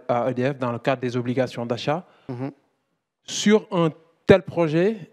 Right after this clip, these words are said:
Speaker 1: euh, j'ai du financement. Voilà, donc il n'y a aucun souci. Donc, euh, j'ai même l'embarras du choix. Donc, les banques, euh,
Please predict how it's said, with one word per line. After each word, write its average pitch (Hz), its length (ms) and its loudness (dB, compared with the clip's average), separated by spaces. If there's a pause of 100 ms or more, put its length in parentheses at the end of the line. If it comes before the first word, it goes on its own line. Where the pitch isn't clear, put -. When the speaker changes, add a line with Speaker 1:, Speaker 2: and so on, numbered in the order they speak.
(220)
Speaker 1:
euh, 135 320 2 (160)
j'ai 147 200 2
du 156 120 -2
financement. 127 500 -8 (720)
Voilà, 117 240 -2
donc 107 160 -10
il 113 80 -10
n'y 123 80 0
a 123 160 -2
aucun 151 280 0
souci. 147 460 -4
Donc, 127 340 -4
euh, 123 440 -2 (360)
j'ai 127 200 2
même 135 260 -2
l'embarras 131 380 0
du 127 140 -10
choix. 131 400 0
Donc, 123 240 -8
les 120 160 -2
banques, 127 360 -6
euh, 113 400 -2